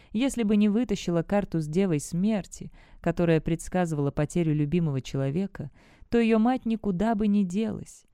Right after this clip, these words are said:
В случившемся Телла винила карты и себя. И была права, хотя и не в том смысле, в каком всегда предполагала.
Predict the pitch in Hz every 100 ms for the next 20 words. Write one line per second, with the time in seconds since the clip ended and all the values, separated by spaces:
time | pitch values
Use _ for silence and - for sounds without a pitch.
0 | _ _ _ - - 196 196 262 - 240
1 | 220 196 - 233 226 196 170 175 190 202
2 | 175 - 208 208 - 202 180 - - 147
3 | - 151 - _ _ _ _ _ 170 165
4 | 180 196 196 196 190 214 - - - -
5 | 202 196 196 185 185 - 190 180 - 214
6 | 233 147 - 143 139 135 - 143 139 131
7 | 143 - 139 139 123 120 143